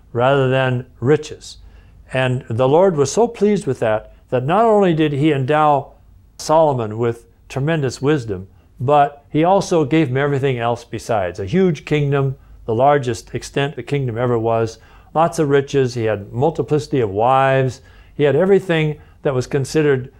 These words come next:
great among the peoples of those particular times. So the renown of Solomon was tremendous. His wisdom is manifested in the famous story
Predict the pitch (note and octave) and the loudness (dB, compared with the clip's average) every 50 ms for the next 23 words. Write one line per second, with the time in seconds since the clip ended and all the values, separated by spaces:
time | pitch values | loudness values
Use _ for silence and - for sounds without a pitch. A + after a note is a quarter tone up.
0 | _ - C3 D3+ E3 D#3+ C#3+ - C#3 - - - - - - - _ - - A#2+ | _ -2 0 2 4 4 4 2 0 -4 -12 -20 -20 -20 -20 -20 _ -8 -6 -4
1 | A2+ C3 C3+ C3 B2+ A#2 A2 - - D3 D3+ D3 C#3+ B2 A#2+ G#2+ - - A#2+ A2+ | -2 0 0 0 -2 -2 -4 -4 -2 -2 0 0 0 -2 -2 -4 -6 -6 -6 -4
2 | A2+ B2 B2 B2+ B2+ - - - A2 B2 B2 A#2 - A#2+ A2 G#2+ - A2+ G#2+ F#2 | -2 0 0 0 -2 -2 -6 -8 -4 -4 -4 -4 -4 -4 -6 -4 -4 -4 -6 -6
3 | E2 F2 - - A2+ A#2 B2 B2 B2+ C3+ C3+ C3 D3 D3+ D#3+ D#3+ D#3+ D#3+ D#3 D3 | -8 -8 -6 -6 -4 -2 -2 0 0 0 0 2 2 2 2 2 2 2 0 0
4 | B2+ A2+ - - C3+ C3 C3+ C3 B2 A#2+ A2+ A2 G#2 G2+ G#2 G#2+ - - - - | -2 -4 -4 -2 0 0 0 0 0 -2 -6 -6 -4 -4 -4 -4 -6 -10 -20 -20
5 | - - - - - D#3 D#3 F3+ F3+ D#3+ C#3+ C3+ C3+ - - - - - - - | -20 -20 -12 -6 -4 -2 0 0 2 2 2 0 0 -2 -6 -18 -20 -20 -6 0
6 | - F3 D#3 A#2+ C3 C#3 E3 G#3 A#3+ G#3 D#3+ D3+ E3 D#3+ D#3 D3 C#3+ - - _ | 2 2 2 2 2 4 4 4 4 4 2 0 0 0 0 -2 -6 -12 -18 _
7 | _ - D#3+ C#3 B2 C3+ D#3+ E3+ E3 D#3+ E3 E3 D#3+ D3+ D#3+ E3+ C#3+ B2+ A#2 B2 | _ -4 -4 -2 0 0 0 0 0 0 0 0 0 0 0 0 -2 -2 -2 -4
8 | - - D#3+ E3 D#3 D3 C3 - - - D3+ D3 C#3+ C#3 C#3 C3+ C3+ | -4 -2 -2 -2 -2 -2 -4 -4 -2 0 2 2 2 4 2 0 0